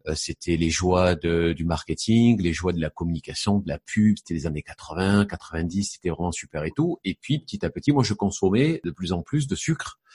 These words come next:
Donc, j'ai, je suis pas quelqu'un qui a, qui a eu des problèmes de poids.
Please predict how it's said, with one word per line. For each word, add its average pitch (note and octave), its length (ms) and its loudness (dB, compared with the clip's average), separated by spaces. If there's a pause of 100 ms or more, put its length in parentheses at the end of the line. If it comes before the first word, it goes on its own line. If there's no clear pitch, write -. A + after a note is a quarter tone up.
(140)
Donc, B2 460 6
j'ai, B2+ 400 4 (400)
je B2+ 120 0
suis C3 200 -4
pas A3 160 4
quelqu'un G3+ 560 6
qui F#3 160 2
a, C3 400 8
qui C3+ 160 0
a - 20 8
eu C3 80 6
des C3+ 80 8
problèmes A#2+ 380 4
de A2+ 80 2
poids. B2 420 2